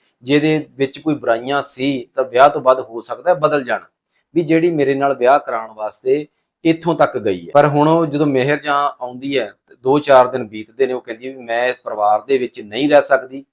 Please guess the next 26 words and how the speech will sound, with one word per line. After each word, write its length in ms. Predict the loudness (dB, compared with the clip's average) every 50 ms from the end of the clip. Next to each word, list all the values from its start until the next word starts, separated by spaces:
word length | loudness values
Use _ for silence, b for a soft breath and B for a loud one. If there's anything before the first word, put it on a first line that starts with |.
| _ _ _ _ _ _ _ _ -4
ਤੇ 60 | -4
ਕਿਤੇ 380 | -4 -2 -2 -2 0 2 2 0
ਹੋਰ 420 | 0 0 0 2 4 4 4 2
ਮਕਾਨ 500 | 2 0 -4 -4 -4 0 2 2 2 4
ਲੈ 140 | 4 2 2
ਕੇ 200 | 2 0 -6 -14 -10
ਉੱਥੇ 320 | -8 -8 -8 -6 -6 -4 -2
ਰਹਿ, 140 | 0 0 0
ਮੈਂ 200 | 0 0 0 0
ਇਹ 60 | -2
ਪਰਿਵਾਰ 360 | -4 -4 -2 0 2 0 0
ਦੇ 100 | -2 -8
ਵਿੱਚ 180 | -18 -18 -20 -20
ਨਹੀਂ 280 | -18 -12 -8 -6 -4
ਰਹਿਣਾ। 260 | -2 -2 -2 -4 -6 -8 _ _ _ _ _ _ -6
ਉਹਦੇ 160 | -2 -2 0
ਵੱਲੋਂ 200 | 0 0 0 -2
ਜਦੋਂ 220 | -2 -2 -4 -6 -6
ਕਲੇਸ਼ 360 | -4 -2 -2 -2 -2 -2 -6
ਕੀਤਾ 280 | -10 -10 -4 -2 -2
ਜਾਂਦਾ, 260 | -2 -2 -4 -6 -8 -10
ਹੁਣ 140 | -10 -12 -16 _
ਪਰਿਵਾਰ 400 | -6 -2 2 4 6 6 6 6
ਵੀ 120 | 4 2 -2
ਸੋਚਦਾ 500 | -2 -6 -12 -16 -16 -14 _ -2 0 0
ਹੈ 100 | 0 -2